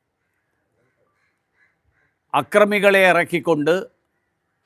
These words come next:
അങ്ങനെയുള്ളവരെ അടിച്ചമർത്താൻ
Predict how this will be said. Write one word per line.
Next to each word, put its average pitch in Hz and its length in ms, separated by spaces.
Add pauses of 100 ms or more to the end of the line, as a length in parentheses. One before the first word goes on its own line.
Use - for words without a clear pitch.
(1200)
അങ്ങനെയുള്ളവരെ 185 680 (220)
അടിച്ചമർത്താൻ 160 680